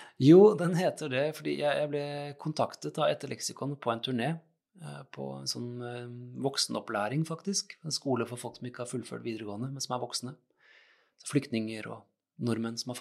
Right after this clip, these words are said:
falt ut av forskjellige årsaker. Så kom det en ung mann bort til meg, og det var Nicolas, som fortalte at han var i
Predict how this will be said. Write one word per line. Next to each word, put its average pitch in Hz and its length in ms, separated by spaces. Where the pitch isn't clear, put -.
falt - 140
ut 117 320
av 123 120
forskjellige 120 600
årsaker. 120 480
Så - 160
kom 143 200
det 143 80
en 147 80
ung 135 180
mann 123 180
bort 107 140
til 113 120
meg, 117 200
og 127 140
det 147 560
var 117 300
Nicolas, - 600
som - 240
fortalte - 340
at 110 100
han 123 140
var 110 260
i 123 640